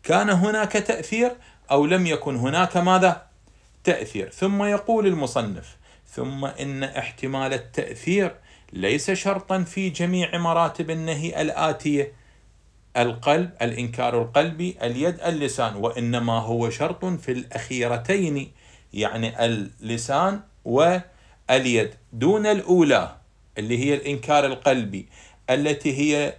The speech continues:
الردع بالقلب، فإن تلك الردع بالقلب من لوازم الإيمان، ولا معنى لاشتراطها بالتأثير، بل هي ليست من"، هذا ترقي، "بل هي ليست من مصاديق الأمر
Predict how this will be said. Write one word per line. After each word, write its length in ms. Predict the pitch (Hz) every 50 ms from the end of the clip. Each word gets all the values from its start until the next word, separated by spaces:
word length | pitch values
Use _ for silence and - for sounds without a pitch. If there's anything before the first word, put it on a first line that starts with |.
| - - -
الردع 420 | 139 143 151 185 202 185 170 185
بالقلب، 560 | 185 170 160 143 - - 143 131 120 110 90 - - - _ - - - _ -
فإن 460 | - 127 - 123 123 120 117 117 113
تلك 580 | 120 160 185 196 185 - - 202 170 - - - - - _ _ -
الردع 320 | 101 110 113 107 - 104 113
بالقلب 560 | 117 120 110 104 - - 127 - - - - - - - - _ -
من 240 | 110 117 117 117 117
لوازم 500 | 117 113 110 127 160 185 180 180 196 190
الإيمان، 680 | 180 170 - 143 143 143 143 180 220 233 214 190 175 - - _ _ _ _ -
ولا 360 | - 104 104 104 131 170 196
معنى 440 | 202 202 196 - 185 185 185 180 185
لاشتراطها 1080 | 185 175 - - - 190 175 175 175 175 170 - - 147 139 165 165 165 151 - - -
بالتأثير، 880 | - 135 165 170 - - - 180 - - 120 - - 180 170 - - - - - _ _ - - - _ _ -
بل 260 | 107 123 123 123 120
هي 460 | 104 117 170 196 196 185 170 120 - - -
ليست 460 | - 214 262 277 240 - 240 214 - -
من"، 160 | 185 185 180 - - - - -
هذا 220 | - 127 135 139
ترقي، 520 | 139 - 151 143 165 160 - - - 101 87 - - - - - -
"بل 220 | - - - - 117
هي 200 | 123 135 135 131
ليست 400 | 185 240 240 233 254 233 - 208
من 120 | 202 190
مصاديق 540 | 185 175 170 - 165 156 147 147 143 - 147
الأمر 440 | 135 - - 156 165 170 170 185